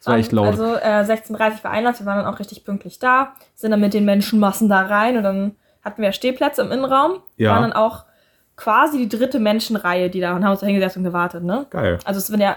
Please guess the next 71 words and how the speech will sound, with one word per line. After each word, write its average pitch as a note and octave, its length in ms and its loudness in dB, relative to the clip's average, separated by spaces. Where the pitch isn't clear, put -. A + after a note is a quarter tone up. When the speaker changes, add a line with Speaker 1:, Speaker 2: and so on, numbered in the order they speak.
Speaker 2:
Stehplätze, G#3+ 420 -4
aber F#3 360 -2
es - 60 -20
waren F#3+ 160 -4
quasi F3+ 420 -4
theoretisch F#3 480 -6
drei F3 280 -4
Reihen E3+ 180 -4
Menschen E3 300 -6
vor E3+ 180 -6
uns. D#3+ 360 -12
Speaker 1:
Ja, A#2+ 140 2
ja. F2 180 -2
Speaker 2:
Und G3 120 -6
es G3 140 -4
wurde A3 120 -4
nachher G3+ 200 -4
immer F3 140 -8
voller, B3+ 320 0
voller, G3+ 280 -6
voller. D4 440 0
Speaker 1:
Rudi B2+ 180 2
Völler A#3+ 240 2
Speaker 2:
Und A#2+ 60 2
Speaker 1:
auch? B2 60 4
Speaker 2:
irgendwann, C4 380 -2
ja, G3+ 140 -8
ja, F#3 120 -8
klar. - 100 -12
Speaker 1:
War A#2 80 2
der A2+ 100 2
auch G#2+ 100 0
da? G#3 260 -4
Speaker 2:
Bestimmt, G3 440 -8
irgendwo, G3+ 240 -4
aber F3+ 120 -2
hinten, G3 400 -4
weil F#3 180 -4
wir G3 100 -4
waren F#3+ 120 -2
ja F3+ 80 -2
erst F3+ 140 -8
früher. F3+ 360 -8
Speaker 1:
Der - 60 -16
Speaker 2:
Also, F#3 120 0
Speaker 1:
ist A2 120 0
auch A2 40 2
Speaker 2:
ne? G2 60 2
Speaker 1:
ein G#2+ 40 2
bisschen G#2 160 0
alt F#2 180 0
schon, - 100 -8
der F2+ 80 -4
kann - 180 -10
auch F2+ 60 -2
nicht F2 160 -6
mehr A3 80 -2
so, G3+ 80 2
Speaker 2:
Mhm, - 60 2
Speaker 1:
ne, - 100 2
mit F#2 140 -2
Moshpit G3 320 -2
Speaker 2:
mhm. F2+ 80 -6
Speaker 1:
und F2+ 80 -8
so. F#2 160 -10
Speaker 2:
Genau, G3+ 260 -4
Speaker 1:
Liebe C#3+ 160 4
Speaker 2:
ja. C3+ 40 -4
Speaker 1:
Grüße, C#3+ 220 0
Rudi A2 180 2
Völler. F#2+ 280 -2